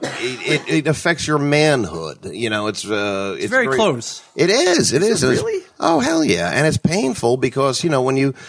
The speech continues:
Speaker 1: I gotta be honest with you, it feels like you got hit in the balls with a sledgehammer right
Speaker 3: Well,
Speaker 1: after
Speaker 3: you
Speaker 1: it
Speaker 3: know,
Speaker 1: happens
Speaker 3: and I've, I've
Speaker 1: because
Speaker 3: mentioned this in the past that, you know, God gave me two and a half, so I actually, um, would have a, a bigger problem, I would think.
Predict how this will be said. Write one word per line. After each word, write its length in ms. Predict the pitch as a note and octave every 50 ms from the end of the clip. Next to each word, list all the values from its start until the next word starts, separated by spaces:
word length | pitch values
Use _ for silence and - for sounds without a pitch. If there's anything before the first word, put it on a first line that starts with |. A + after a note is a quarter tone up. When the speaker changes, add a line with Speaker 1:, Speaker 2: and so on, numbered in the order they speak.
| - - -
Speaker 1:
I 100 | - F#3+
gotta 120 | G#3 A3+ G3+
be 100 | G#3+ G#3+
honest 240 | G#3+ G#3 F#3 C#3+
with 160 | A#2 G#2 F#2 F2
you, 100 | F2+ E2
it 100 | A2+ A#2+
feels 260 | A#2+ C#3+ E3+ F3+ F3+
like 140 | G3 F#3+ F#3
you 80 | F3 D#3+
got 160 | D#3 C#3 B2+
hit 80 | C#3+ B2+
in 40 | G#2+
the 60 | A2+ G2
balls 280 | F#2+ F#2 F#2+ F#2+ F#2+
with 120 | A2 G#2 A2+
a 40 |
sledgehammer 680 | A2 - - C#3 D#3 E3+ D#3 - A2 D#2+ D2 C#2 C#2 D2+
right 180 | D2+ D#2+ E2 E2
Speaker 3:
Well, 160 | D2+ D2+ -
Speaker 1:
after 160 | - - E2+ -
Speaker 3:
you 60 | B2+
Speaker 1:
it 40 | B2
Speaker 3:
know, 80 | A#2 -
Speaker 1:
happens 320 | - - - C#2 - G#2+
Speaker 3:
and 100 | G#2+ A2
I've, 120 | A2+ A2 G#2+
I've 60 | -
Speaker 1:
because 120 | - -
Speaker 3:
mentioned 320 | A2+ F#3 F#3 - - C3+ G2+
this 140 | F#2+ -
in 60 | - F#2+
the 60 | F2
past 360 | - G#2 G2+ F#2+ F#2 - -
that, 100 | F#2 E2+
you 60 | C#2+ F#2
know, 140 | F#2 F2
God 260 | - G2+ F#2+ F#2+ F#2+ F#2
gave 160 | G2+ F#2+ F2+
me 120 | F#2 F2+ E2
two 160 | - - F#2+
and 100 | F#2 F2
a 40 | E2
half, 320 | G#2+ G2+ G2 F#2 - -
so 340 | - - G2 F#2+ F#2+ F2+ E2+
I 220 | - - C2+ - G#2+
actually, 560 | G2+ F#2+ - - - G2 F#2+ F#2 F#2 F#2 F#2+
um, 380 | G2 G2+ G#2 G2 F#2 E2 D#2 C#2+
would 180 | - - F#2
have 180 | F#2 G2 F2+ F2
a, 40 | F#2
a 240 | - - - - -
bigger 260 | - F#2+ F#2 - -
problem, 380 | - - F2 E2+ E2+ _ -
I 80 | - -
would 160 | - - _
think. 180 | _ - -